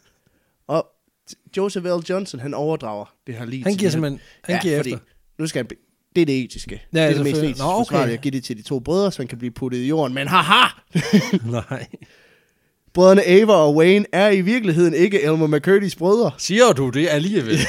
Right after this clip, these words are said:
Speaker 1: <laughs>
Speaker 2: Hold kæft.
Speaker 1: Som den opmærksomme lytter måske
Speaker 2: Har regnet ud.
Speaker 1: at han, da han var enebarn, og hans
Speaker 2: Ja, ja.
Speaker 1: mor døde
Speaker 2: Ja,
Speaker 1: forholdsvis
Speaker 2: præcis.
Speaker 1: tidligt, ikke? Øhm, i stedet så er de brødreparret James og Charles Patterson,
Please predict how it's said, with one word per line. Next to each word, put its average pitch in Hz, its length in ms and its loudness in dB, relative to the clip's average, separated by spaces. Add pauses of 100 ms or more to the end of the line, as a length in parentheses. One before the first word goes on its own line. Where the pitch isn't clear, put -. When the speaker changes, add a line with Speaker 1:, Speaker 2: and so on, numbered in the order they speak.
(260)
Speaker 1:
<laughs> 170 400 -2
Speaker 2:
Hold 208 160 0
kæft. - 440 -8 (120)
Speaker 1:
Som 170 280 2
den 151 320 2 (720)
opmærksomme 170 680 4
lytter 196 340 6
måske 127 480 -4
Speaker 2:
Har 135 240 -8
regnet 139 260 -6
ud. 156 240 -6 (140)
Speaker 1:
at 131 200 -4
han, 147 220 -4
da 143 80 -2
han 135 220 -2
var 135 100 0
enebarn, 143 540 -2
og 113 60 -8
hans 117 460 -8 (300)
Speaker 2:
Ja, 120 300 -6
ja. 104 80 -10
Speaker 1:
mor 156 240 0
døde 127 260 -2
Speaker 2:
Ja, 120 220 -6
Speaker 1:
forholdsvis 123 300 -2
Speaker 2:
præcis. 151 220 -4
Speaker 1:
tidligt, 165 220 -4 (480)
ikke? 143 320 2
Øhm, 123 140 -2 (520)
i 175 80 0
stedet 208 420 4
så - 140 -2
er 180 120 2
de 196 160 -4
brødreparret 170 800 -2
James 175 300 -2
og 139 80 -10
Charles 170 420 -4
Patterson, 135 680 -8